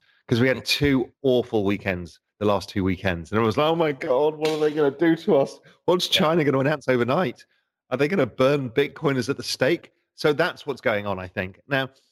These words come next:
Speaker 1: uh, I think that these kind of moves require time for the market to digest. There's overhang, there's a kind of general uncertainty. But from my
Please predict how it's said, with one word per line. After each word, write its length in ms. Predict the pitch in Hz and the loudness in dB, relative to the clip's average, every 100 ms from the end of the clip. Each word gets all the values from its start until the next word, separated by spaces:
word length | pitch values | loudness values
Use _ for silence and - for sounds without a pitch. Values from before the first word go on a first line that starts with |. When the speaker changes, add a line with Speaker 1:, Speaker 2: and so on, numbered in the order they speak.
| _ _ _ _ - | _ _ _ _ -4
Speaker 1:
uh, 300 | 120 123 107 | -2 -2 -2
I 100 | 135 | -4
think 560 | 123 - 208 165 - - | -4 -2 -2 -2 -10 -4
that 200 | 139 - _ _ _ _ _ _ _ - | -4 -4 _ _ _ _ _ _ _ -2
these 280 | 175 190 - | 0 0 -2
kind 200 | 160 147 | -2 0
of 40 | |
moves 320 | 123 120 98 - _ _ - | 4 2 0 -8 _ _ -4
require 380 | 123 - 143 131 | -4 0 -2 -2
time 480 | - 127 117 113 | -4 -2 0 -2
for 140 | 95 - | -4 -2
the 80 | 107 | 0
market 280 | 104 101 | 0 -4
to 140 | - 101 | -4 -4
digest. 800 | - 101 87 101 85 - - _ _ _ _ - | -2 -2 -2 -4 -4 -8 -16 _ _ _ _ -2
There's 140 | 214 - - | -2 -2 0
overhang, 880 | 143 123 113 104 104 107 104 98 - _ _ - | 2 2 0 -2 -2 -2 -4 -8 -12 _ _ -4
there's 160 | 95 - | -4 -4
a 60 | 131 | -8
kind 280 | - 131 117 | -4 0 0
of 160 | 92 _ - | -2 _ -8
general 280 | - 127 117 | -2 0 0
uncertainty. 1000 | 110 - 120 113 107 92 - 92 92 - _ _ _ _ _ | -2 -2 0 -2 -4 -16 -8 -6 -6 -8 _ _ _ _ _
But 240 | 269 180 - | -2 -2 -2
from 180 | 226 208 | -2 0
my 400 | 214 220 214 | 0 0 -2